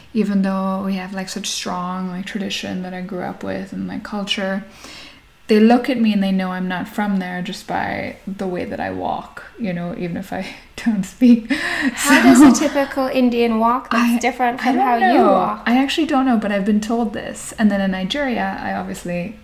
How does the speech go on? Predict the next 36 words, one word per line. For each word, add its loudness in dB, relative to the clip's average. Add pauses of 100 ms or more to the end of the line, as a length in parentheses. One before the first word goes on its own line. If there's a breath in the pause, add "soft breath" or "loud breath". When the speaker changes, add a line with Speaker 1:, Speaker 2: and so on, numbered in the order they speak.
(140)
Speaker 1:
don't -2
look -6
Nigerian, -2 (480 loud breath)
but -2
in -4
Canada, 0
you -4
know, -4
it's -8
very -6
inclusive, -4
very -6
multicultural, -4 (480 loud breath)
even 0
though -2
I -2
feel -4
more -4
international -2 (340)
and -2
not -2
as, -6
like, -10 (580)
Canadian, 0 (300 loud breath)
it's -8
still, -2
like, -4
very -2
inclusive. -4
So -8
in -6
a -2
sense, -8
I -8
would -10
feel -10